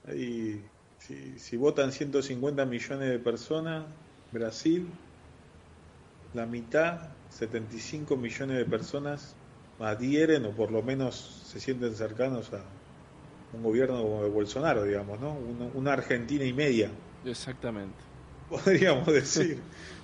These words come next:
Speaker 1: que son adeptos a, digamos, estar en contra de, digamos, del, de, podríamos decir la modernidad, pero
Speaker 2: La,
Speaker 1: aún así
Speaker 2: sí.
Speaker 1: es como destapar la olla, digo, ¿no? Se, se legalizó lo que históricamente estaba reprimido,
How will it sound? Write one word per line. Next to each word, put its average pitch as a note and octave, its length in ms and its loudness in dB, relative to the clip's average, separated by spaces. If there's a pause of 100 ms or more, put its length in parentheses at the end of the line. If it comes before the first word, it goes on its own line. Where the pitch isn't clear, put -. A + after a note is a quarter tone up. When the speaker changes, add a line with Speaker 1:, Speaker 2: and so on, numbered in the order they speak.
(120)
Speaker 1:
que A#2+ 120 -4
son C#3 240 0
adeptos D3 720 6
a, B2+ 460 2 (1000)
digamos, G#2+ 500 -10
estar G#2+ 240 -12
en G#2+ 120 -8
contra G#2+ 480 -10 (260)
de, - 80 -8 (960)
digamos, A2+ 400 0
del, G2+ 120 -4 (180)
de, G#2 80 -12 (260)
podríamos C3+ 380 6
decir A#2+ 200 2
la B2+ 80 4
modernidad, A2+ 840 2 (560)
pero A2+ 160 6
Speaker 2:
La, B2 60 8
Speaker 1:
aún D3 180 4
así E3 400 4
Speaker 2:
sí. D3 60 8 (120)
Speaker 1:
es - 240 -2
como G#2 480 -4 (260)
destapar A2+ 440 0
la A#2 160 6
olla, A#2 340 6
digo, G2 220 -4 (100)
¿no? G#2 320 -12 (1000)
Se, B2 280 -4
se C#3 160 6
legalizó C#3+ 680 8
lo D#3+ 200 10
que C3+ 100 2
históricamente C3+ 760 4
estaba A2+ 300 4
reprimido, G#2 720 0